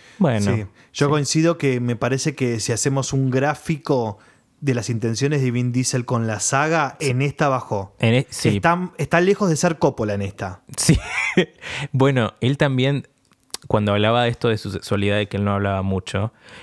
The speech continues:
Speaker 1: él decía, "Yo vengo de otra generación de actores, o sea, yo me identifico con otra generación de actores, Marlon Brando, Al Pacino, gente que no hablaba".
Speaker 2: <laughs>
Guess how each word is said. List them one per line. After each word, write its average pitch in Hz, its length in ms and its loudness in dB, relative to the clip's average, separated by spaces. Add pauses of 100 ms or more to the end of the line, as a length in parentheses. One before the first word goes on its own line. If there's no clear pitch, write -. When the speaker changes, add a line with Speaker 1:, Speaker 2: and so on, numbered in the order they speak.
Speaker 1:
él 113 120 0
decía, 107 280 0
"Yo 135 180 0
vengo 139 220 2
de 110 60 0
otra 107 180 -4
generación 101 680 -2
de 98 60 0
actores, - 300 -4
o 98 40 -2
sea, 101 140 -2
yo 117 140 0
me 123 100 4
identifico 107 420 2
con 104 120 2
otra 104 180 0
generación 98 460 0
de 98 80 0
actores, 95 280 -2
Marlon 98 320 0
Brando, 98 380 -2
Al 98 80 -4
Pacino, 98 580 0
gente 107 300 0
que 104 100 0
no 101 120 2
hablaba". 98 420 2
Speaker 2:
<laughs> 92 100 -6